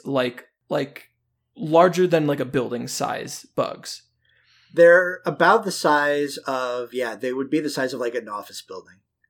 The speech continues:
Speaker 2: like a, like a, like, or a school. Let's
Speaker 1: Yeah.
Speaker 2: go to school.
Speaker 1: Yeah, and it just, this <laughs> thousands of them run into it, a little girl, basically, a teenage girl, let's say.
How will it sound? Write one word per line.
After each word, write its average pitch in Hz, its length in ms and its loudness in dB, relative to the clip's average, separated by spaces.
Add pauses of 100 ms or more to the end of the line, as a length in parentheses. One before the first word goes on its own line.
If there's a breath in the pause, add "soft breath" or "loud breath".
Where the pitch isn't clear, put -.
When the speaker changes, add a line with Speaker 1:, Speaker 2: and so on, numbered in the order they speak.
(120)
Speaker 2:
like 123 120 -10
a, 127 100 -4
like 127 180 -6
a, 131 100 -4
like, 135 200 -6
or 160 100 8
a 156 40 4
school. - 520 0 (240)
Let's 180 140 0
Speaker 1:
Yeah. 196 120 8
Speaker 2:
go 170 40 6
to 156 60 2
school. - 440 -6 (160)
Speaker 1:
Yeah, - 180 -6 (220)
and 311 120 2
it - 20 0
just, 170 320 0
this - 360 -6 (100)
<laughs> - 140 -20
thousands 175 600 2
of 175 100 4
them 139 260 2
run 139 240 0
into 143 420 -6
it, 131 220 -8
a 160 60 -6
little 123 280 -6
girl, - 260 -10
basically, - 460 -16 (600 soft breath)
a 151 80 0
teenage 143 360 -2
girl, - 140 -8
let's - 180 -12
say. - 240 -12